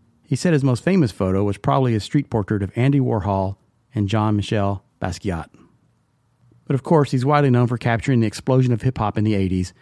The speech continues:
and corresponding New York street culture at the time. A lifelong resident of New York City, Powell went to high school with a member of the Beastie Boys, and that parlayed into his first big break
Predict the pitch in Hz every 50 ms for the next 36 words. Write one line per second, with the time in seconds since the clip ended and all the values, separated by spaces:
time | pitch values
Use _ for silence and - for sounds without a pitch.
0 | _ _ _ _ - 127 - 143 135 120 - - - 117 117 110 107 104 107 104
1 | 110 120 120 120 120 123 - - - 131 123 - - 101 95 - - 101 90 85
2 | - 90 - 104 90 80 73 80 87 _ _ _ _ _ _ _ _ _ _ _
3 | _ _ _ _ _ _ _ _ _ _ _ _ _ - - 101 95 113 110 -
4 | 127 123 120 120 120 120 123 127 123 131 131 127 117 107 113 123 127 131 139 143
5 | - - 113 104 98 101 104 - _ _ _ _ _ _ _ _ _ - - 120
6 | 117 117 120 123 123 - 120 131 143 135 - - 110 107 104 101 104 113 123 123
7 | 123 123 117 113 131 131 - - 85 - 90 87 87 90 90 90 - _ _ _
8 | _ _ _ _ - 101 98 117 139 175 - - 151 135 123 117 113 110 110 110
9 | 104 - 113 104 95 - - 175 170 147 - - 147 131 123 117 104 98 98 95
10 | - -